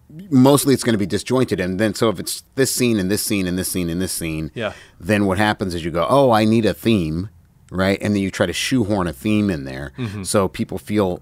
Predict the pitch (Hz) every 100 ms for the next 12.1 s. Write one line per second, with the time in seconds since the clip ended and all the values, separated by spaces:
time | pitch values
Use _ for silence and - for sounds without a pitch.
0 | - 82 - 107 87 - - 101 - 98
1 | 98 131 165 170 - - - - - -
2 | - 120 - 123 110 73 - 95 78 -
3 | 73 62 180 - 175 - - 190 165 147
4 | 135 175 208 165 160 185 131 82 - 92
5 | 120 101 - - - - 117 120 113 107
6 | 151 143 107 143 127 123 110 139 - -
7 | 139 139 156 123 - 147 - 190 - -
8 | 135 113 131 147 95 131 135 131 131 123
9 | 127 - 127 123 123 127 127 139 - 120
10 | - 64 - _ _ 117 101 - _ 90
11 | 98 110 - - 92 127 120 127 110 -
12 | -